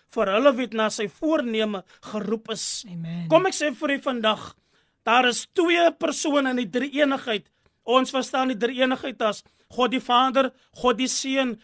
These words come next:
Speaker 1: en God die Heilige Gees. Daar is twee persone in die drie-eenigheid wat ek aan u wil voorhou vanoggend,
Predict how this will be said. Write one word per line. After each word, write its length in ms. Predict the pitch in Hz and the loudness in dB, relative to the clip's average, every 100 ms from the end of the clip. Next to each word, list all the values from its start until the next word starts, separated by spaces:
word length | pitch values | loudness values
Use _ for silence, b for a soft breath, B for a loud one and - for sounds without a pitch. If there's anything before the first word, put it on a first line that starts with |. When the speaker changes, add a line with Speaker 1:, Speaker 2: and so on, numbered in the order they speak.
| b | b
Speaker 1:
en 140 | 190 190 | -10 -8
God 220 | - 277 | -2 0
die 60 | 247 | 4
Heilige 320 | 254 254 247 | 2 0 -6
Gees. 440 | 240 240 208 - - _ _ - | -6 -4 -4 -6 -16 _ _ -2
Daar 200 | 214 269 | 2 2
is 200 | 262 - | 0 -2
twee 280 | 302 311 | 0 2
persone 600 | 302 294 - 302 262 262 247 | 0 -2 -4 0 0 2 -2
in 120 | 233 | -2
die 220 | 220 196 b b | -2 -2 b b
drie-eenigheid 800 | 247 277 285 294 269 269 226 - _ | -4 -2 0 2 2 0 -2 -4 _
wat 240 | 208 226 | -4 -4
ek 160 | 247 220 | -4 -6
aan 140 | 233 | -4
u 60 | 240 | -4
wil 140 | 220 220 | -4 -6
voorhou 340 | 302 277 254 | -2 -2 -2
vanoggend, 460 | - 233 214 208 | -4 -10 -6 -8